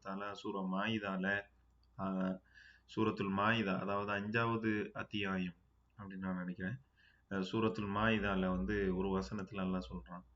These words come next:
ஆறாவது வசனத்துல, வ இன் குன்தும் ஜுனுபன் ஃபத்தஹரு,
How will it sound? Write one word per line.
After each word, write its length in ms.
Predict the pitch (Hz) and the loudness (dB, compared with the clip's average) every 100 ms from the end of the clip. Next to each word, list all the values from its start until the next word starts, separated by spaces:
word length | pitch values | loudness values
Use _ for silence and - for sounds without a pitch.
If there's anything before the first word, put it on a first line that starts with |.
| _ - - | _ -20 -18
ஆறாவது 360 | - 101 98 92 | -8 -4 -2 -2
வசனத்துல, 500 | 92 - 92 - 90 90 - - - - - | -6 -6 -10 -8 -8 -8 -12 -20 -20 -20 2
வ 80 | 117 113 | 4 6
இன் 220 | 143 147 | 2 0
குன்தும் 500 | - 147 135 135 131 127 113 | -2 -2 0 0 2 0 -2
ஜுனுபன் 560 | 107 110 127 131 120 117 | 0 2 4 4 4 0
ஃபத்தஹரு, 840 | - 107 - 104 101 - 107 101 | -2 -4 -2 -4 -4 -2 0 0